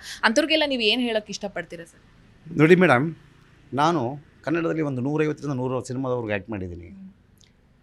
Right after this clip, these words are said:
Speaker 2: ಡಾಕ್ಟರ್ ರಾಜ್ಕುಮಾರ್ ಸರ್, ರಾಘವೇಂದ್ರ ರಾಜ್ಕುಮಾರ್ ಸರ್ ಬಿಟ್ಟು,
Speaker 1: ಹ್ಮ್.
Speaker 2: ವಿಷ್ಣು ಸರಿಂದ ಹಿಡಿದು ವಿನೋದ್ ಪ್ರಭಾಕರ್ ಅವ್ರವರೆಗೆ ಎಲ್ಲ ಸ್ಟಾರ್‌ಗಳ ಜೊತೆ ಕೆಲಸ ಮಾಡಿದ್ದೀನಿ, ಸೂಪರ್ ಸ್ಟಾರ್‌ಗಳ ಜೊತೆ ಕೆಲಸ ಮಾಡಿದ್ದೀನಿ. You name,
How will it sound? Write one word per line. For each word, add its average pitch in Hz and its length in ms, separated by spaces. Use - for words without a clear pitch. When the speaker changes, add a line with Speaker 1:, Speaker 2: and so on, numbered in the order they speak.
Speaker 2:
ಡಾಕ್ಟರ್ 123 260
ರಾಜ್ಕುಮಾರ್ 170 500
ಸರ್, 117 240
ರಾಘವೇಂದ್ರ 151 420
ರಾಜ್ಕುಮಾರ್ 139 360
ಸರ್ 113 180
ಬಿಟ್ಟು, 107 540
Speaker 1:
ಹ್ಮ್. 202 160
Speaker 2:
ವಿಷ್ಣು 185 340
ಸರಿಂದ 156 300
ಹಿಡಿದು 135 480
ವಿನೋದ್ 147 500
ಪ್ರಭಾಕರ್ 135 500
ಅವ್ರವರೆಗೆ 110 540
ಎಲ್ಲ 160 680
ಸ್ಟಾರ್‌ಗಳ 147 480
ಜೊತೆ 131 220
ಕೆಲಸ 123 260
ಮಾಡಿದ್ದೀನಿ, 127 340
ಸೂಪರ್ 160 360
ಸ್ಟಾರ್‌ಗಳ 131 320
ಜೊತೆ 120 200
ಕೆಲಸ 110 280
ಮಾಡಿದ್ದೀನಿ. 107 440
You 110 100
name, 131 420